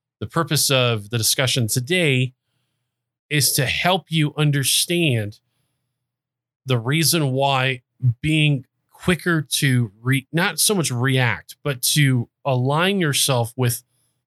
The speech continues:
the reality around you is so very important. I mean, you have to think back.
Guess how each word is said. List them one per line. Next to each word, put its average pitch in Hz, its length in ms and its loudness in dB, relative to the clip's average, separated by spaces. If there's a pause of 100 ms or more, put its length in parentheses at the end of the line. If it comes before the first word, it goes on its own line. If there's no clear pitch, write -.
the 123 100 0
reality 147 580 0
around 131 480 0
you 90 220 -14 (720)
is 113 120 -4
so 180 300 0
very 143 300 0
important. 110 600 -6 (1700)
I 135 60 -2
mean, 147 180 2
you 143 100 2
have 175 160 0
to 180 100 -4
think 143 500 0
back. 151 300 0